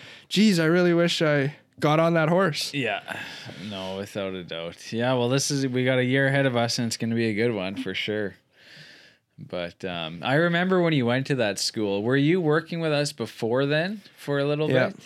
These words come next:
Speaker 1: that was the year you got married. I was gone when you were married.
Speaker 2: That's right.
Speaker 1: Yeah.
Speaker 2: That's right. That
Speaker 1: I
Speaker 2: was
Speaker 1: missed your wedding 'cause I had already
Speaker 2: Okay.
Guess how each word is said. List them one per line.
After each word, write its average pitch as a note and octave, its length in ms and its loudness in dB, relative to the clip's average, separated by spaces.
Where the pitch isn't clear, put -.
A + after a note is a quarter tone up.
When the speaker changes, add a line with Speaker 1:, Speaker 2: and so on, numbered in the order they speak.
Speaker 1:
that C#3 100 4
was D#3 160 4
the D3 80 4
year D3+ 120 4
you D3 120 2
got C#3 180 0
married. C3+ 300 2
I C3+ 80 4
was C#3+ 100 2
gone D3 300 2
when C#3+ 100 2
you C#3 80 2
were C3+ 80 2
married. B2+ 300 2
Speaker 2:
That's B2+ 500 -6
right. A2+ 640 -2
Speaker 1:
Yeah. E3+ 120 -6
Speaker 2:
That's - 420 -8
right. F#2+ 380 -4
That F#2+ 160 -4
Speaker 1:
I B2+ 80 0
Speaker 2:
was C#3 80 2
Speaker 1:
missed D#3 220 0
your F3 100 4
wedding D#3 360 2
'cause C#3 200 -2
I B2+ 80 2
had C3 120 2
already C3 220 2
Speaker 2:
Okay. C3+ 140 0